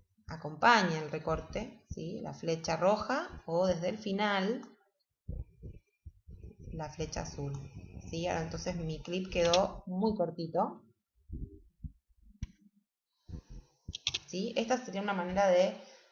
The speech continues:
recortar. Otra manera, yo quiero hacer un corte, por ejemplo, aquí,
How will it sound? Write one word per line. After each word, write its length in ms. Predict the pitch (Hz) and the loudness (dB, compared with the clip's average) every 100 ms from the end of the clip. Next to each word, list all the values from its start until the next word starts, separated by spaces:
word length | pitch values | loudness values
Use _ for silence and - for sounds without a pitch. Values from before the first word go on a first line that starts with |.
| _ _ | _ _
recortar. 580 | 165 165 156 139 139 143 - - _ - - - - _ - _ _ - | -6 -2 -2 -4 -8 -8 -10 -14 _ -14 -12 -12 -16 _ -20 _ _ -4
Otra 280 | 233 - 311 | -2 0 0
manera, 680 | 214 214 254 269 196 - - - - - - _ _ _ _ | 2 4 6 6 4 -4 -14 -18 -12 -12 -12 _ _ _ _
yo 180 | 190 190 | -6 0
quiero 160 | 214 | 2
hacer 160 | 202 220 | 4 4
un 140 | 214 | 2
corte, 300 | 196 208 208 | 4 4 4
por 120 | 208 180 | 0 -2
ejemplo, 400 | 170 196 196 196 | -2 -6 2 2
aquí, 340 | 185 180 143 | 2 -2 -6